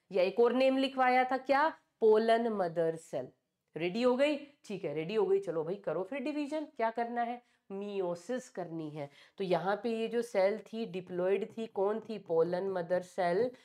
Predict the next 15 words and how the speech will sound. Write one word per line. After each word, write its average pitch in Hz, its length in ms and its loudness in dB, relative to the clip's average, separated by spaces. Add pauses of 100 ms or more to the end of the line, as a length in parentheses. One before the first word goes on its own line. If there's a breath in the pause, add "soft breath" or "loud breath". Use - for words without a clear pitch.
(160 loud breath)
इनके 247 360 0
अंदर 214 400 0
क्या 196 240 0
हुआ? 170 380 0
meiosis 170 800 -6
हुई, 269 440 -4 (760)
और 185 120 0
meiosis 196 460 0
से 262 180 0
क्या 247 240 2
बन 226 260 2
गए? 196 180 0
फोर 208 840 2 (280)
haploid 185 960 0 (420)
microspore। 156 1700 0